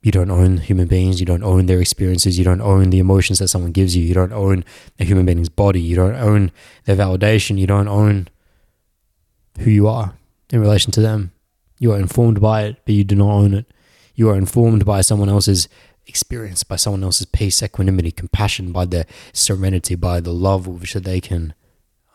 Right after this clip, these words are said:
unfold upon you. You are informed by all of that, and hopefully in your lives upon lives, you would carry into the next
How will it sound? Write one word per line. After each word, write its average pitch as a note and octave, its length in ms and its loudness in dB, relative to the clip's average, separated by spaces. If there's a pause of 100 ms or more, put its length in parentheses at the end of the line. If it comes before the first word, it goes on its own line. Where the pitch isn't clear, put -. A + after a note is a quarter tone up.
(120)
unfold F#2 400 0
upon F2+ 300 -2
you. E2+ 220 0 (440)
You D3 120 -2
are - 20 -4
informed G#2 360 0
by F2+ 140 -2
all F2+ 200 -2
of F2 80 -8
that, F#2 240 -10
and G2+ 120 -4
hopefully G2 480 0
in G2+ 80 -2
your F#2 140 2
lives F#2+ 320 0
upon F#2+ 280 -2
lives, F#2 360 0 (260)
you A2 100 0
would F#2+ 100 0
carry G2+ 280 2
into F#2 160 0
the F2+ 80 0
next F2+ 380 0